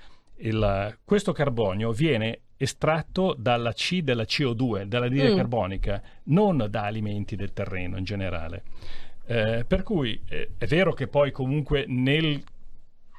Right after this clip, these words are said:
Speaker 1: corso della vita di questo prodotto poi noi lo mangiamo e quindi la C O due rientra in circolo, ma in ogni caso l'agricoltura è sempre un elemento che assorbe
Speaker 2: Mm.
Speaker 1: C O due dall'ambiente.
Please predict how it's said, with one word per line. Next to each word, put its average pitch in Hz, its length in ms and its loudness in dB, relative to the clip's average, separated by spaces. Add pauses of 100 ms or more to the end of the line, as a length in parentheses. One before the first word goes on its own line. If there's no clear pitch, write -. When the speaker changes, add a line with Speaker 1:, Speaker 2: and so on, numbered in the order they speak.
(140)
Speaker 1:
corso 156 320 4
della 131 240 4
vita 131 300 4
di 113 100 0
questo 117 300 -2
prodotto 117 480 0
poi 117 200 2
noi 120 160 4
lo 113 100 2
mangiamo 117 800 4
e 113 60 -2
quindi 120 580 2
la 127 200 4
C - 120 -2
O 135 60 4
due 147 240 4
rientra 139 400 2
in 113 80 -4
circolo, 107 460 -6
ma 127 100 0
in 156 80 2
ogni 180 160 2
caso 110 260 0
l'agricoltura 151 640 0
è 113 40 2
sempre 110 480 -2 (540)
un 147 260 4
elemento 147 580 2
che 139 100 -2
assorbe 92 680 -2 (260)
Speaker 2:
Mm. 294 40 6
Speaker 1:
C 254 60 10
O 208 100 6
due 98 400 -4
dall'ambiente. 87 840 -8